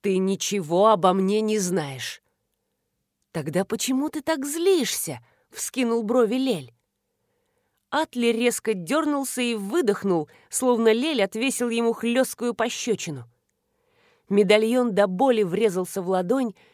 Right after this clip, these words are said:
и только тогда Атли понял, что сжимает дрожащие кулаки.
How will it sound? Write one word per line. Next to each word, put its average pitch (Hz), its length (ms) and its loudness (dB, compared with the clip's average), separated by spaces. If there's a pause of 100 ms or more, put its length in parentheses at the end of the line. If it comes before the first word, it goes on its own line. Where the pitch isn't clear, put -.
(280)
и 240 120 -2
только 240 420 -2
тогда 208 680 0
Атли 180 380 -6
понял, 208 600 -2 (480)
что - 320 0
сжимает 196 800 0
дрожащие 202 720 -2
кулаки. 214 600 -4